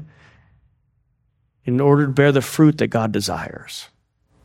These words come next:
We are connected no longer to that same vine in Adam of old, but the true vine, Christ himself, in whom there is life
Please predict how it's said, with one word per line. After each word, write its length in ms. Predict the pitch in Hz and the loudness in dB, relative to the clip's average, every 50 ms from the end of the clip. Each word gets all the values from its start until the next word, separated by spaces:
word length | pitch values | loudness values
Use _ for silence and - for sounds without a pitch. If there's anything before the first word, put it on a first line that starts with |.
| _ _ _ _ _ _ _ _ - _ - - - - _ - - - - _ - - - - - | _ _ _ _ _ _ _ _ -20 _ -20 -20 -20 -20 _ -20 -20 -20 -20 _ -20 -20 -20 -8 0
We 140 | 143 147 170 | 4 6 6
are 140 | 170 160 156 | 6 4 2
connected 640 | - - 139 127 127 139 139 139 143 - 110 113 | 0 0 0 2 4 4 4 2 2 -2 -2 0
no 120 | 131 147 160 | 2 2 4
longer 560 | 160 143 139 143 147 147 147 139 139 135 127 | 4 4 4 4 4 2 2 2 2 0 0
to 120 | 123 - | 0 0
that 180 | - 131 123 107 | 0 0 0 0
same 380 | - - 147 135 135 135 131 117 | -2 -2 0 2 2 2 2 2
vine 400 | 120 117 123 131 131 131 127 123 | 2 2 2 2 2 2 2 2
in 120 | 120 120 | 2 2
Adam 300 | 123 120 120 120 123 120 | 2 2 2 2 2 0
of 160 | 117 107 104 | 0 0 0
old, 380 | 110 110 113 117 117 117 110 113 | 0 0 2 2 0 0 -2 -4
but 120 | 117 110 | -6 -8
the 80 | - - | -8 -12
true 380 | - - - - 190 196 185 | -14 -12 -6 -4 -2 -2 -2
vine, 460 | 139 110 92 - - 87 87 98 101 - | -2 -4 -8 -10 -12 -12 -14 -14 -16 -18
Christ 420 | - - - 135 147 147 143 - - | -14 -4 -2 2 2 2 0 0 -4
himself, 680 | 139 123 - - - 139 131 135 131 117 - - - _ _ _ - - - _ _ _ _ _ _ _ - | -4 -4 -2 -2 0 0 0 0 -2 -4 -8 -16 -20 _ _ _ -20 -20 -20 _ _ _ _ _ _ _ -4
in 140 | 131 131 120 | -2 -2 0
whom 320 | 113 147 151 151 151 143 | 2 4 4 6 6 6
there 140 | 139 123 117 | 4 4 2
is 160 | 110 107 98 | 0 0 -2
life 800 | 98 95 107 107 123 143 151 147 135 113 - - - - - | -6 -6 -6 -4 0 2 4 4 2 0 -2 -8 -10 -12 -14